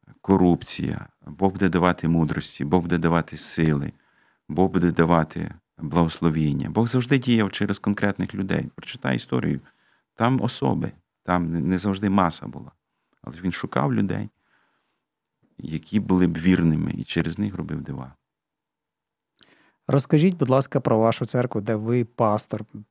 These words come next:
Speaker 2: церква Преображення. О котрій ви збираєтесь, яка адреса, які дні?
Speaker 1: Ну, так, це церква на Харківському масиві, Вербицького, тридцять. У нас є в неділю два служіння.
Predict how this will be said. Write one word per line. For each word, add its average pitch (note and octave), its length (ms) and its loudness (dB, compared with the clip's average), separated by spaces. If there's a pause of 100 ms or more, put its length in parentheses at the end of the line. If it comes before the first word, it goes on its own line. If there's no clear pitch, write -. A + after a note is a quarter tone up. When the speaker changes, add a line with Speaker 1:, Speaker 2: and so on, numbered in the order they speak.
(120)
Speaker 2:
церква C3 300 2
Преображення. A2+ 800 2 (580)
О D#3 120 4
котрій D3 440 4
ви A#2 100 2
збираєтесь, A2 680 0
яка B2 280 2
адреса, A2 600 0 (200)
які A2+ 400 -2
дні? G#2+ 340 0 (1500)
Speaker 1:
Ну, A#2+ 300 6 (920)
так, - 440 2
це G2+ 300 4
церква F2 840 2
на - 80 -18
Харківському E2+ 580 0
масиві, F2+ 480 0 (480)
Вербицького, E2 500 2
тридцять. - 500 -12
У D#2+ 40 2
нас F2 220 2
є F2 140 6
в D#2+ 240 -4
неділю E2 360 4
два D2+ 200 -2
служіння. D2 500 -8